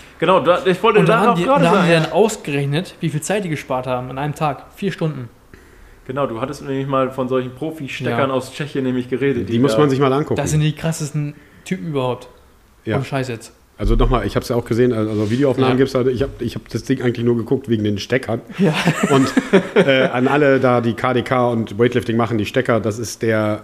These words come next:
Speaker 3: ähm, most underrated Job in diesem Ding so.
Speaker 2: Ja.
Speaker 3: Alle feiern die Athleten, aber die Jungs, die sch-, die, das ist, die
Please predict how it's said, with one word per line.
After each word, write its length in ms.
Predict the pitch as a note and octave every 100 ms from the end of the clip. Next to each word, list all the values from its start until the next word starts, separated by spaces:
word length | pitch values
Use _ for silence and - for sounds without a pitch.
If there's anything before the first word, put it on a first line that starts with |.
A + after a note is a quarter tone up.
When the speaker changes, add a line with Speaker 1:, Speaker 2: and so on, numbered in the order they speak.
| G#2
Speaker 3:
ähm, 280 | A2 G#2+ A2
most 500 | A2+ C3+ D#3 - C3
underrated 600 | C#3 C3 C3 C3 A#2 F#2+
Job 240 | C3+ C3+
in 60 | A2+
diesem 200 | G#2 G#2
Ding 200 | G#2 A#2
so. 220 | A2 B2+
Speaker 2:
Ja. 60 | C#3
Speaker 3:
Alle 140 | A#2+
feiern 280 | A#2+ B2+ B2+
die 120 | B2
Athleten, 360 | A#2 C3 D3 B2
aber 160 | C3 A#2
die 180 | A2+ D3+
Jungs, 260 | C3 D3
die 80 | -
sch-, 160 | - - A#2 A#2
die, 320 | A#2+ A#2+ A#2+
das 220 | G2 -
ist, 240 | A#2 - -
die 100 | A2+